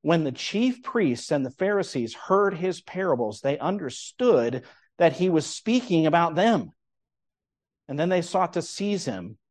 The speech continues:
When they sought to seize him, they feared the people because they considered him to be a prophet. It's this very prophecy about the rejection of this stone by the builders that they'd heard from Jesus himself. That was a part of why they wanted to kill him.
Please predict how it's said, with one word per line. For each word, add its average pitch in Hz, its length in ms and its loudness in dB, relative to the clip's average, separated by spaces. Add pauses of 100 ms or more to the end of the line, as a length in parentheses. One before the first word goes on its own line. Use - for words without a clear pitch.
(320)
When 180 200 2
they 151 140 2
sought 131 260 2
to 123 80 -8
seize 120 280 -6
him, 127 80 -2
they 120 100 -2
feared 151 280 -2
the 120 40 -2
people 160 340 -4
because 113 300 -6
they 113 120 -4
considered 131 440 -4
him 107 140 -8
to 101 60 -14
be 104 120 -6
a 98 60 -10
prophet. 131 400 -6 (500)
It's 156 220 0
this 160 200 0
very 175 720 2 (760)
prophecy 147 880 -2
about 139 380 2
the 147 100 0
rejection 139 800 0
of 135 140 0
this 151 300 0
stone 104 720 -4
by 131 320 4
the 165 120 0
builders 123 840 -4 (580)
that 127 160 0
they'd 127 160 -2
heard 151 260 -2
from 127 140 -4
Jesus 117 420 -4
himself. 110 440 -6
That 143 100 -2
was 165 140 -2
a 151 80 2
part 240 400 2
of 214 60 2
why 139 260 0
they 160 100 2
wanted 170 240 0
to 170 80 0
kill 233 320 -8
him. 165 220 -8